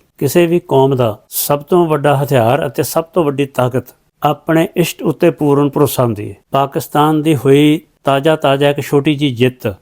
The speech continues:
ਜਿਸ ਦਾ ਧੰਨਵਾਦ ਕਰਨ ਲਈ ਉੱਥੇ ਦਾ ਜਰਨੈਲ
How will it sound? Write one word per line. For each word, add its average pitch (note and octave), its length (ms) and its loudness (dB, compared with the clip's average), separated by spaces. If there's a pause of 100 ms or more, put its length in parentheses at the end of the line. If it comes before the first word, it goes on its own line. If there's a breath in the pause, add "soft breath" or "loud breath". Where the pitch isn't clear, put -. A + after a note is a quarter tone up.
(180)
ਜਿਸ B2 300 0
ਦਾ D#3+ 120 2
ਧੰਨਵਾਦ D#3+ 380 0
ਕਰਨ B2 300 0
ਲਈ B2+ 300 2
ਉੱਥੇ D3+ 320 0
ਦਾ C3+ 140 0
ਜਰਨੈਲ B2 600 0